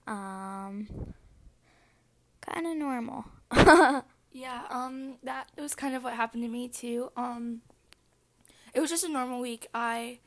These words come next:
Speaker 2: hung out with one of my friends. We went to, like, Target and stuff, obviously with masks on. Um, try to social distance from other people. Um, but that was just kind of normal.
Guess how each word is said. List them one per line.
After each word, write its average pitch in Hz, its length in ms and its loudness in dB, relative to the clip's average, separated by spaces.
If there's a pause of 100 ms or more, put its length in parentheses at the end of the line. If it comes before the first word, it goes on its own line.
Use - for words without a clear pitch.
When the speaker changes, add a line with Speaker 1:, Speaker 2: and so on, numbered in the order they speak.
(260)
Speaker 2:
hung 247 180 -8
out 233 340 -6
with 233 480 -14
one 233 140 -12
of 226 60 -10
my 226 100 -10
friends. 233 320 -12
We 240 80 -10
went 226 140 -12
to, - 80 -12
like, 220 160 -10
Target 214 340 -14
and 262 100 -16
stuff, 247 300 -12
obviously 240 420 -4
with 240 140 -8
masks 214 460 -4
on. 214 320 -10 (500)
Um, 226 460 -16 (180)
try 220 140 -8
to 226 100 -8
social 240 320 -6
distance 240 400 -6
from 226 80 -12
other 226 160 -12
people. 220 480 -14
Um, 226 460 -12 (640)
but 233 560 -6
that 233 180 -8
was 262 140 -14
just - 180 -10
kind 247 160 -10
of 240 300 -12 (100)
normal. 226 600 -10